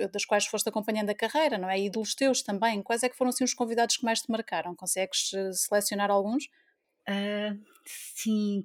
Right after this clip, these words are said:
Speaker 2: tantos. E há pouco conversávamos e eu dizia-te, eu basicamente continuo, ah, ah, ah,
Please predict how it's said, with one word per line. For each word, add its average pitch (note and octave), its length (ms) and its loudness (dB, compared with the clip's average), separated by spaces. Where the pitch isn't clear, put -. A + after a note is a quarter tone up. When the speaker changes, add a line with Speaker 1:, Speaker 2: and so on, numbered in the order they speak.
Speaker 2:
tantos. G3+ 680 -4
E F#3+ 100 0
há F3+ 80 2
pouco - 340 -4
conversávamos G3+ 680 -4
e G3 60 -2
eu F#3 80 -2
dizia-te, F#3+ 520 -4
eu A#3 200 -4
basicamente G3+ 1080 0
continuo, C4+ 840 4
ah, A3 60 2
ah, A3+ 800 -2
ah, - 20 -6